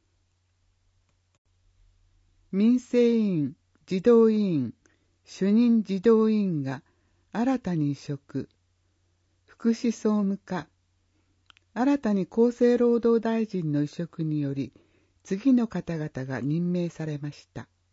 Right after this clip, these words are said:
氏名、継承略、担当区域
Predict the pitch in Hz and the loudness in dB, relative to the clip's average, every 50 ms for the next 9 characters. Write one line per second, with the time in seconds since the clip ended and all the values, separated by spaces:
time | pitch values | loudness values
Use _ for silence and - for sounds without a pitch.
0 | _ _ _ _ _ _ _ _ _ _ _ _ _ _ - - - 247 247 226 | _ _ _ _ _ _ _ _ _ _ _ _ _ _ -18 -8 -2 2 4 4
1 | 220 202 175 151 139 - _ _ _ _ - - 202 208 202 - - 190 180 175 | 4 4 2 0 -2 -4 _ _ _ _ -6 -2 -2 -2 -2 -4 -4 -6 -4 -4
2 | 175 170 165 _ _ - 156 151 - _ _ _ _ _ _ _ _ _ _ _ | -6 -8 -10 _ _ -8 -8 -8 -10 _ _ _ _ _ _ _ _ _ _ _
3 | - 202 226 240 240 247 - _ - - 233 226 226 226 220 - - 214 202 - | -6 -4 -2 0 0 -2 -2 _ -4 0 2 2 2 0 _ -6 -6 -6 -6 -6
4 | _ _ - - 143 - | _ _ -8 -8 -8 -8